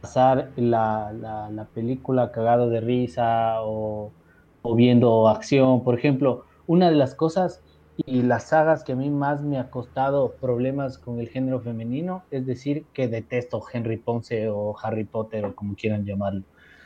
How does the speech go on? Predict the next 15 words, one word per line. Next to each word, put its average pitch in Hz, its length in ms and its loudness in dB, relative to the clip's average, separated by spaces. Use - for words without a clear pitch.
O 135 60 -2
sea, 139 180 4
me 127 140 6
parece 135 400 2
que 135 180 2
es 127 100 0
una 131 680 0
película 143 640 4
demasiado 127 1200 4
light, 151 500 6
falta 143 680 0
de 127 100 2
acción, 151 840 -4
donde... 127 460 -6
Eh, 127 500 -4